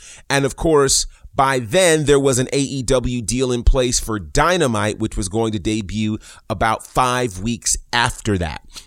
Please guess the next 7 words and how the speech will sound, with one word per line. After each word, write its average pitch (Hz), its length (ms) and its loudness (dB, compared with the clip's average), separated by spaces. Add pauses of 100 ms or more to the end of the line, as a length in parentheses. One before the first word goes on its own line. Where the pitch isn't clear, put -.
(580)
I 156 180 4
believe 127 840 -2
that 135 220 0
A 156 100 4
E 156 200 -4
W 127 420 0
Dynamite 120 760 2